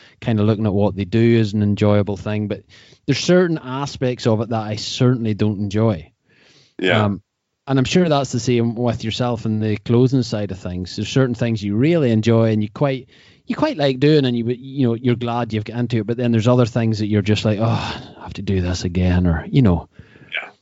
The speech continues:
Speaker 2: yeah, absolutely right. I think one of the example for me is actually doing stuff on the website. So doing the website back office stuff, it's, that's, that can be draining <laughs> sometimes, you know.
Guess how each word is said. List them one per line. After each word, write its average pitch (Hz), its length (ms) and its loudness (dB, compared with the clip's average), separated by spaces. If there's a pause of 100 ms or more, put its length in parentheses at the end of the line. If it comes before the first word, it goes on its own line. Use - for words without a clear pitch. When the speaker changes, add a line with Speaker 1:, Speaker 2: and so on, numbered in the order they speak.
(160)
Speaker 2:
yeah, 76 300 -2 (220)
absolutely 92 380 -4
right. 80 280 2
I - 60 -12
think 110 160 -4
one 104 160 2
of 92 140 -2
the 82 100 -8
example 98 380 -2
for 95 100 -14
me 98 160 0
is 87 120 -4
actually - 200 -12
doing 87 160 -4
stuff 95 240 -2
on 90 40 -8
the 82 60 -2
website. 85 380 0 (360)
So - 140 -6
doing 90 180 0
the 85 60 -2
website 82 480 0 (180)
back 85 220 0
office 80 280 -4
stuff, 71 360 -6
it's, 76 360 -6
that's, - 540 -4
that 76 120 -10
can 80 160 0
be 71 100 -6
draining 69 380 -2
<laughs> - 40 -20
sometimes, - 600 -2
you 104 100 2
know. 107 180 2